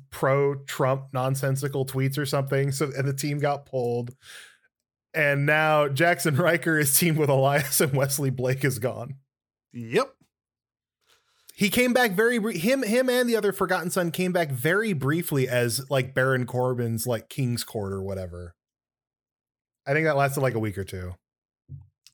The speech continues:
Speaker 2: That, that he's still doing that King gimmick.
Speaker 1: It's terrible. <laughs>
Speaker 2: It's not hi-, it's not his fault.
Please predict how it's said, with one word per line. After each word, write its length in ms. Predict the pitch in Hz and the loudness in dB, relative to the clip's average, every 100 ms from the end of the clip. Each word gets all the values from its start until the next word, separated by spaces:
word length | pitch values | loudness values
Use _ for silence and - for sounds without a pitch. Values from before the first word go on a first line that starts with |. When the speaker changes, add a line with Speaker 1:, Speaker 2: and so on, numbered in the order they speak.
| - | -2
Speaker 2:
That, 240 | 180 151 | -2 0
that 200 | 151 139 | -2 0
he's 140 | 135 131 | -2 -2
still 300 | - 151 151 | 0 0 0
doing 240 | 156 160 | 0 0
that 180 | 160 - | -2 -2
King 220 | 160 143 | -2 -2
gimmick. 400 | 123 110 107 _ _ _ _ _ _ _ _ _ _ _ _ - | -4 -6 -12 _ _ _ _ _ _ _ _ _ _ _ _ -14
Speaker 1:
It's 140 | - | -10
terrible. 540 | - 123 117 117 - - - | -6 -4 -4 -4 -6 -6 -6
<laughs> 160 | - 165 | -6 -4
Speaker 2:
It's 180 | 165 165 | -2 2
not 240 | 180 214 | 2 2
hi-, 120 | 151 | 0
it's 140 | 160 143 | 0 0
not 140 | 151 | 0
his 180 | 139 127 | 0 -2
fault. 280 | - 117 | -2 -4